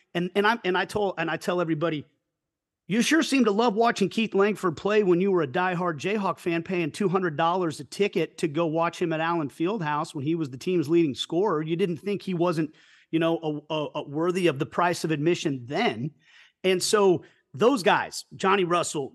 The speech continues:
Denny Bouanga, you know, that are in their prime, that maybe are good enough to play in any league in the world. Johnny Russell was about to go to the Premier League. You know, Derby County was about to get promoted, and he decided he w-, same thing we talked about. He wanted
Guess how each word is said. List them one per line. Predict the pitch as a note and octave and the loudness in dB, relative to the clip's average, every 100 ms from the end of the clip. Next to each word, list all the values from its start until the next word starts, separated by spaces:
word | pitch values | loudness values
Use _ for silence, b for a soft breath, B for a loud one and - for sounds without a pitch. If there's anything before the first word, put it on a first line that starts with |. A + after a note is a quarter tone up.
| B2+ | 0
Denny | F3+ G3+ | 2 4
Bouanga, | E3+ E3+ E3+ E3+ C#3+ B2+ | 4 4 4 2 0 -6
you | D#3 | -2
know, | D#3+ | 0
that | E3 | 0
are | D3+ | 0
in | F#3 A3 | 2 2
their | A3+ | 0
prime, | - - E3 D3 D3 D#3+ b b - | -2 2 2 2 -2 -6 b b -4
that | E3+ F3 | -4 2
maybe | F#3 A3 A#3 A#3+ A3+ | 4 4 4 2 2
are | E3+ | 0
good | D#3 A#2 G#3+ | 0 2 2
enough | G#3 D#3 - | 4 0 -2
to | - | -10
play | - F3 | -2 0
in | D3 | 4
any | F3 F#3 | 4 4
league | E3+ F3+ D#3 | 4 2 2
in | C#3+ | 0
the | B2+ | 0
world. | B2+ A3 E3+ B2+ C#3+ - _ _ | 0 2 2 -2 -8 -12 _ _
Johnny | B3+ B3 | 2 2
Russell | G#3 C#4+ B3+ | 2 0 0
was | G3 E3 | 0 0
about | C#3+ G3 - | 0 0 0
to | F3 | -2
go | G3+ | 0
to | G3 A#3 | 2 0
the | A#3+ | -2
Premier | - A3+ C4+ | -2 -2 0
League. | B3+ C3+ A#2+ | 0 -2 0
You | |
know, | E3+ F#3+ | 0 0
Derby | E3 F#3+ A3+ | 2 0 0
County | F#3+ G3+ A#3+ | 0 0 0
was | A#3+ D#3 | 0 -4
about | D3 D#3+ F3+ | -4 -4 -4
to | E3+ | -4
get | E3+ | -6
promoted, | - E3+ F#3+ B3 D#3 | -4 0 2 2 0
and | C3 | -2
he | B2+ - C4 | -8 -4 -2
decided | A#3 - D3 D#3 | -2 -2 -2 -2
he | E3 G3 | -4 -4
w-, | G3 E3 | -4 -6
same | - F#3 G#3 | -4 0 0
thing | D3 G3+ | 2 2
we | G3 | 2
talked | - F3+ E3+ | 2 0 0
about. | F3 E3+ | -6 -6
He | G#3+ | -4
wanted | A#3 F3+ F3 F3+ | 2 4 4 2